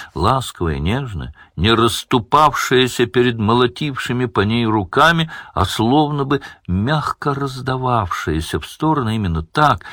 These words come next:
чтобы человеку было удобнее. Ощущение столь сильное и неизведанное, что он испугался на миг, торопливо открыл глаза.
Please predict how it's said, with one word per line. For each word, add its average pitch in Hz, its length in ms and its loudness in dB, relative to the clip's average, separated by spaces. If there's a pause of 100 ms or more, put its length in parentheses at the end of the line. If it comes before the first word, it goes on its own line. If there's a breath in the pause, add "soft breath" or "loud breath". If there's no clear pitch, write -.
(160 loud breath)
чтобы 101 340 2
человеку 90 580 2
было 82 200 0
удобнее. 85 840 -4 (760 loud breath)
Ощущение 123 640 0
столь 117 500 0
сильное 87 720 -2
и 101 240 -4
неизведанное, 143 1040 -2
что - 320 -4
он 113 320 0
испугался 104 760 -2
на 143 100 -6
миг, 117 340 -6 (540 loud breath)
торопливо 107 460 2
открыл 135 340 -4
глаза. 135 460 -2